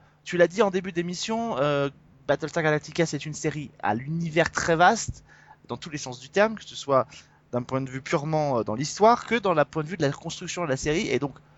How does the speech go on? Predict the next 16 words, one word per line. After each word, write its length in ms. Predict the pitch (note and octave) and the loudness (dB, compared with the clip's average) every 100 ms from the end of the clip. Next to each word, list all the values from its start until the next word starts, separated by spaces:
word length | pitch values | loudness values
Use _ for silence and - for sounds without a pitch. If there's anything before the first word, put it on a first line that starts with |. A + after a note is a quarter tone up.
| _ | _
forcément, 520 | - - F#3+ - C#3+ F3+ | -2 2 2 2 -2 -2
quand 180 | C3+ | -4
l'univers 320 | - C#3+ C3+ A#2+ | -6 -4 0 0
est 80 | |
vaste, 320 | G#2 C3+ E3+ - | 4 2 2 -4
bah, 60 | |
il 60 | A#2 | -4
y 20 | |
a 40 | G2+ | -2
des 80 | |
séries 260 | G#2 B2 A#2 | -4 -6 -4
dérivées, 440 | B2 A2 B2 F3+ | -4 -4 -2 -4
et 60 | - | -2
notamment 460 | E3 F3+ C3 G3+ A#3 - _ _ _ _ _ - | -2 0 2 2 0 -8 _ _ _ _ _ 0
un 60 | G3 | 2
préquel. 400 | G#3+ - D3 | 2 2 2